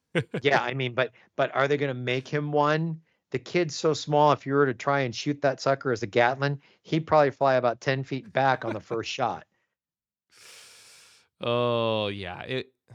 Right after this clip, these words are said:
Speaker 1: it's just, it's, if you have to go out, that's the best way, right? It's just such a,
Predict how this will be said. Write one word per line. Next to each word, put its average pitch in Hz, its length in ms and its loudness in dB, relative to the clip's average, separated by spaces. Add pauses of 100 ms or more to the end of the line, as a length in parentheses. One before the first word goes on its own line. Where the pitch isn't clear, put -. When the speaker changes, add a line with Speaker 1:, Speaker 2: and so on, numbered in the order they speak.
(1200)
Speaker 1:
it's 143 200 -2
just, 156 140 -6
it's, 170 240 2
if 143 120 -2
you 165 100 0
have 165 100 -2
to 123 80 -10
go 117 100 -2
out, 107 160 -2
that's 107 200 -4
the 107 80 -12
best 92 260 -8
way, - 300 -18
right? 104 260 -2
It's 120 180 -2
just 139 200 0
such 120 200 -2
a, 98 200 -4